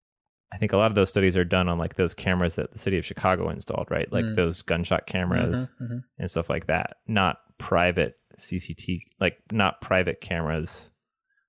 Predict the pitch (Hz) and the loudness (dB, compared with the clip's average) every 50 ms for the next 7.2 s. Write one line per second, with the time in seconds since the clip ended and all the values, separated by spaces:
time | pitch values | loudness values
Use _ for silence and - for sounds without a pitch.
0 | _ _ _ _ _ - - - 117 117 107 - 101 90 90 85 98 - - - | _ _ _ _ _ -6 0 2 4 4 4 4 4 4 4 2 0 -6 -4 0
1 | 107 98 104 117 123 110 104 107 101 107 - - 95 - - 85 80 82 - 98 | 2 2 4 4 4 4 2 2 2 2 0 -2 -2 0 0 0 2 2 0 0
2 | 95 69 82 85 76 - - - - - - - - - - - - - - - | 0 0 -2 -2 -4 -4 -4 -6 -4 -4 -4 -2 -2 -4 -4 -4 -4 -6 -6 -4
3 | - 90 92 - - - - - - - - - - 76 - - _ _ _ _ | 0 0 0 0 -2 -4 -6 -8 -8 -10 -8 -6 -6 -6 -6 -8 _ _ _ _
4 | - - 104 - - - - - - - - - - - - - _ _ _ _ | -16 -14 -12 -12 -10 -10 -10 -10 -10 -10 -10 -10 -12 -16 -20 -20 _ _ _ _
5 | _ _ _ _ _ _ _ _ - - - - - - - - - - - - | _ _ _ _ _ _ _ _ -6 -6 -4 -4 -4 -6 -8 -10 -10 -10 -10 -10
6 | - - - _ _ _ - - - - - - - - - - - - - - | -12 -16 -20 _ _ _ -10 -8 -8 -6 -4 -4 -6 -4 -4 -6 -10 -12 -16 -16
7 | - - - _ | -14 -14 -14 _